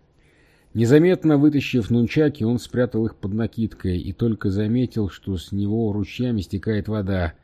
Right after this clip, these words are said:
заливая все вокруг. Взвыл мотор, и машина двинулась дальше, разбрасывая грязь во все стороны. «Куда путь держите?» —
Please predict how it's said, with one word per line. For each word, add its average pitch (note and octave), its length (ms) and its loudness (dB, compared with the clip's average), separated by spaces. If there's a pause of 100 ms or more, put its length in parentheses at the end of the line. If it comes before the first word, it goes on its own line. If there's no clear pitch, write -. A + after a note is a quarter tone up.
(380)
заливая A2+ 600 0
все F#2+ 520 -6
вокруг. F2 440 -6 (1080)
Взвыл G3+ 340 4
мотор, A#2+ 460 4
и A2 40 2
машина A#2 440 0
двинулась A2 440 0
дальше, E2 640 -6 (240)
разбрасывая G2+ 760 -2
грязь F3 420 0
во G2 160 -6
все G2 200 -12
стороны. D#2+ 720 -6 (1160)
«Куда E3+ 380 0
путь G3 360 -6
держите?» — A#2 680 -2